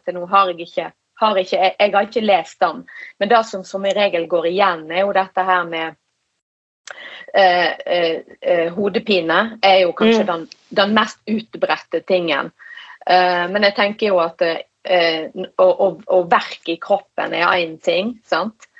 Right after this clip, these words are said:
Speaker 2: Mm.
Speaker 1: Eh, så, og det er litt sånn ulike alvorlighetsgrad, sant? Men det er jo, det er jo, eh, i, veldig stor forskjell på om en får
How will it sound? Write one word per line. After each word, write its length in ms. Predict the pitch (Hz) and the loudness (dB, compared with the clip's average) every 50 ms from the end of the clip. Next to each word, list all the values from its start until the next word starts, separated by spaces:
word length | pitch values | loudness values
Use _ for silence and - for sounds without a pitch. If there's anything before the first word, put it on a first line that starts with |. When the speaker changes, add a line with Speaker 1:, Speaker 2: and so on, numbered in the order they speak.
| _ - | _ -4
Speaker 2:
Mm. 240 | - 214 208 202 202 214 | 0 0 0 0 0 2
Speaker 1:
Eh, 160 | 190 185 175 185 | 2 2 2 2
så, 120 | - 202 | 0 -4
og 140 | - 214 226 | -2 0 2
det 100 | 214 214 | 2 2
er 100 | 202 214 | 2 2
litt 100 | - - | -2 -4
sånn 160 | 247 208 190 - | -6 -6 -6 -8
ulike 640 | - 214 190 185 196 196 196 196 202 - 190 170 160 | -12 -10 -8 -8 -6 -4 -4 -4 -2 -2 -2 -2 0
alvorlighetsgrad, 1080 | - 180 180 170 202 196 180 170 170 160 160 - - - - 160 151 147 147 - - - | 0 -2 -2 0 0 0 0 0 0 -2 -4 -6 -8 -8 -6 -4 -4 -4 -4 -6 -10 -12
sant? 380 | - - 175 175 185 - - - - | -4 -4 -2 -4 -4 -8 -14 -10 -2
Men 160 | 180 185 185 | -2 2 4
det 100 | 196 190 | 4 4
er 80 | 185 180 | 4 4
jo, 80 | 170 160 - - _ _ _ _ _ _ | 2 -2 -4 -8 _ _ _ _ _ _
det 200 | 175 180 185 180 | 0 0 2 4
er 140 | 190 196 196 185 175 | 4 2 2 0 0
jo, 140 | 165 165 160 156 151 156 | -2 -4 -4 -4 -4 -4
eh, 480 | 151 151 151 - - _ _ _ 214 - - _ _ _ _ _ | -6 -6 -8 -10 -18 _ _ _ -18 -18 -18 _ _ _ _ _
i, 140 | - 196 185 - _ _ | -6 -6 -6 -8 _ _
veldig 380 | 180 170 226 208 214 196 220 | -2 0 0 0 2 0 -4
stor 240 | 220 - - 220 190 | -6 -4 -4 -4 -4
forskjell 540 | - - 185 175 - - - 220 196 190 190 - | -2 -4 -4 -4 -2 -2 0 0 0 0 0 0
på 100 | 185 165 156 - - _ _ _ | 0 0 0 -2 -6 _ _ _
om 200 | 226 214 196 185 | 0 0 2 2
en 120 | 175 170 - | -2 -2 -4
får 420 | - - - 285 240 180 147 | -10 -2 2 4 4 4 2